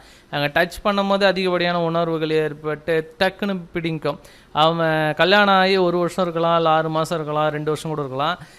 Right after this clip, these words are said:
இது வரைக்கும் அந்த சுகம்ன்றதை அனுபவிச்சிருக்க முடியாது. பெண் உறுப்புகளை டச் பண்ணும்போதே வெளியே வந்துரும். டச் பண்ணும்போதே வெளியே வந்துரும். டச் பண்ணும்போதே வெளியே வந்துரும். மீறி டச் பண்ணி உள்ள போயிடுச்சுனாலும் ரெண்டு குத்து தான், மூணாவது குத்துக்கு பிடிக்கும். அவ்வளவுதான். அடுத்த நிமிஷம் ஆண் உறுப்பு கொண்டு போய் படுத்துரும்.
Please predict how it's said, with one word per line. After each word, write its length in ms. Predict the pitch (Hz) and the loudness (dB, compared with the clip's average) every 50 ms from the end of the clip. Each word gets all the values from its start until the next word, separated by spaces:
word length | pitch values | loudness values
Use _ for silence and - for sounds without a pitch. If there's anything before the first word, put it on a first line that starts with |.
| - _ | -16 _
இது 260 | - 170 175 196 190 185 | -4 -2 2 4 4 4
வரைக்கும் 300 | 190 202 208 196 202 185 | 4 2 0 0 0 0
அந்த 400 | 170 160 151 147 143 139 135 127 - - | 2 2 4 4 4 4 2 0 -2 -4
சுகம்ன்றதை 600 | 170 175 202 196 190 180 175 165 170 160 185 170 | -2 0 0 2 2 0 0 0 0 0 2 2
அனுபவிச்சிருக்க 640 | 160 165 160 160 160 147 - - 147 135 135 135 131 | 2 0 0 -2 -2 -2 -4 -6 -6 -6 -6 -6 -4
முடியாது. 400 | 131 127 127 127 127 123 127 127 | -4 -2 -2 -2 -2 -2 -4 -4
பெண் 200 | - 156 165 180 | -4 -2 -2 0
உறுப்புகளை 380 | 180 165 160 170 160 165 160 | -2 -2 -2 -2 -2 -2 -2
டச் 260 | 151 - 160 156 - - | -2 -2 -4 -4 -4 -4
பண்ணும்போதே 300 | 190 185 185 196 196 185 | -2 -2 0 0 0 0
வெளியே 180 | 165 151 143 | 2 0 0
வந்துரும். 260 | 135 127 127 120 - - - | 0 -2 -4 -4 -6 -4 -2
டச் 160 | - 160 160 - - | -2 -2 -2 -2 -4
பண்ணும்போதே 340 | - 202 202 202 202 202 202 | -2 -2 0 0 0 2 2
வெளியே 160 | 185 165 147 | 2 0 0
வந்துரும். 260 | 135 135 131 127 127 | -2 -4 -4 -4 -4
டச் 200 | - 151 - - | -4 -4 -4 -4
பண்ணும்போதே 380 | - 185 180 175 175 175 175 175 | -4 -4 -2 -2 -2 0 0 0
வெளியே 200 | 165 151 143 135 | 0 0 -2 -4
வந்துரும். 240 | 127 123 127 131 - - - - - - - - | -4 -6 -6 -8 -8 -12 -20 -20 -20 -20 -12 -4
மீறி 300 | 147 165 190 214 196 196 | 0 2 4 4 4 4
டச் 340 | 175 190 180 175 - - | 4 4 2 2 2 0
பண்ணி 260 | - 202 190 190 196 196 | -2 0 0 0 -2 -2
உள்ள 300 | 185 170 175 180 190 185 | -2 0 2 2 2 2
போயிடுச்சுனாலும் 600 | 175 175 170 165 160 156 165 170 170 175 175 160 | 2 0 -2 -2 -2 -2 -2 0 0 0 0 0
ரெண்டு 340 | 151 160 165 170 165 170 | 0 0 -2 -2 -4 -4
குத்து 220 | 160 170 160 165 160 | -4 -6 -8 -4 -2
தான், 160 | 170 165 156 | 0 0 0
மூணாவது 320 | 156 165 170 175 165 156 | 0 0 0 0 0 0
குத்துக்கு 320 | 147 147 143 147 160 165 147 147 | -2 -4 -6 -6 -8 -8 -8 -8
பிடிக்கும். 400 | 156 151 156 147 139 - 143 - | -6 -6 -6 -6 -6 -6 -6 -4
அவ்வளவுதான். 420 | - 143 143 147 143 143 - - | -2 0 0 0 0 0 -2 -2
அடுத்த 260 | 147 156 165 160 175 | -2 -2 -2 -2 -4
நிமிஷம் 280 | 156 147 135 - 165 147 | -4 -4 -2 -2 0 0
ஆண் 80 | 143 | 0
உறுப்பு 380 | 143 143 139 139 135 - 143 131 | 0 -2 -2 -4 -4 -4 -4 -2
கொண்டு 180 | 135 143 139 131 | -2 -2 -4 -4
போய் 260 | 139 135 139 131 123 | -6 -6 -6 -6 -8
படுத்துரும். 280 | - - 135 131 127 | -8 -8 -8 -8 -10